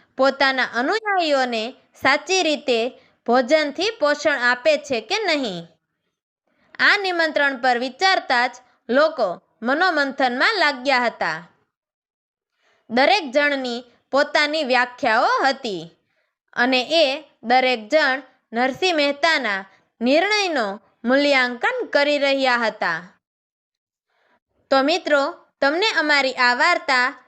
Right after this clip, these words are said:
પસંદ આવી હોય તો અમારી ચેનલને લાઈક કરજો, શેર કરજો અને બજારના રસ્તે લાલચુ વેપારી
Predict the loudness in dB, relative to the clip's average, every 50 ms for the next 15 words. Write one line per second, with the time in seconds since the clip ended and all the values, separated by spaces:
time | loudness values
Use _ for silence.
0 | _ _ -4 -2 -2 0 0 -2 0 2 2 2 2 2 0 -2 0 0 0 0
1 | 0 -2 -6 -14 _ _ _ _ _ _ -4 -4 -2 -2 -2 0 2 2 2 2
2 | 0 -2 0 -2 -2 -2 0 -2 -2 -2 -2 -2 -2 -2 -4 -4 -6 -12 _ _
3 | _ _ _ _ 0 2 2 2 0 -2 -2 0 0 0 0 0 0 0 0 0
4 | -2 -8 -14 _ _ _ _ _ _ _ _ 0 2 2 2 2 0 -2 -2 -2
5 | -2 -2 -2 -2 -2 -2 -4 -10 -16 _ _ _ _ _ _ _ -2 -2 0 0
6 | 0 -2 -4 -6 -10 -14 _ _ _ _ 0 0 2 2 4 2 2 2 2 0
7 | 0 2 2 2 2 0 -2 _ _ -4 -2 -2 -4 -6 -12 _ _ _ _ _
8 | _ 0 2 2 2 0 -2 -4 -4 0 2 2 0 0 0 0 0 0 0 -2
9 | -6 -8 -14